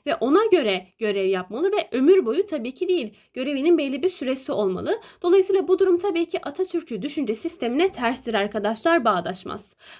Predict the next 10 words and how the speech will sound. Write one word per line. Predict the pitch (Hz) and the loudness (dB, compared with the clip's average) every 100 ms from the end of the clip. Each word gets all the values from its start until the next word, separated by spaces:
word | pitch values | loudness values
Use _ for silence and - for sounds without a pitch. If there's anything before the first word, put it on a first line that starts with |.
| - | 0
Kanunların | 349 359 381 359 381 415 | 4 6 6 4 4 0
çağın | 453 339 370 | -2 0 2
ihtiyaçlarına | 392 359 370 330 339 330 339 | 2 2 -2 0 0 -2 0
cevap | 285 311 311 | -2 -2 -4
verir | 311 349 | -2 0
nitelikte | 330 302 262 254 | -2 -4 -6 -4
olması | - 269 294 294 - 302 311 | -2 -2 -2 -4 -4 -4 0
tabii | 285 214 | 0 -2
ki | 190 - | -6 -6
olur. | 277 294 294 294 | -2 -2 -2 -6